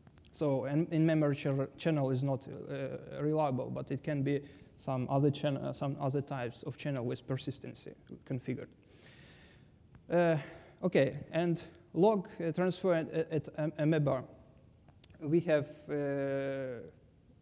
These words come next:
we are big users of, uh, Flume. So as, as I said, so we have, uh, many Amoeba services streaming logs to aggregators,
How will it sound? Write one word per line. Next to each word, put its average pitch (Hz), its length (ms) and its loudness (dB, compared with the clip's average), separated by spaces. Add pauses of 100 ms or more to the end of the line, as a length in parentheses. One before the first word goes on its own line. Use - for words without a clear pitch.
(220)
we 165 160 4
are 160 80 4
big 143 520 2
users 143 360 0
of, 135 140 -4 (180)
uh, 120 300 -6
Flume. 175 400 4 (420)
So 135 260 -2
as, 139 140 2
as 139 200 2
I 139 80 2
said, 139 360 -2 (640)
so 139 260 2
we 147 160 4
have, 147 240 4 (840)
uh, 131 140 -4
many 160 300 4
Amoeba 156 320 4
services 180 720 0 (300)
streaming 151 600 2
logs 147 460 2
to 143 140 -4
aggregators, 160 840 0